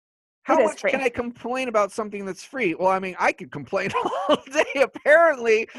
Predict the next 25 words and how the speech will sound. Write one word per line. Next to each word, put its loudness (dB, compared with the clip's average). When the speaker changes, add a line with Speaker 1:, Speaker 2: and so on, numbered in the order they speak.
Speaker 1:
But, 6
I 8
mean, -2
are 8
my, 4
I 4
guess 4
the -8
question 2
is, -8
what 2
should 4
your -2
expectations -2
be -8
for -8
something -8
like -12
this? -8
It's, -10
I 0
mean, -6
it's -4
a -4
disappointment -6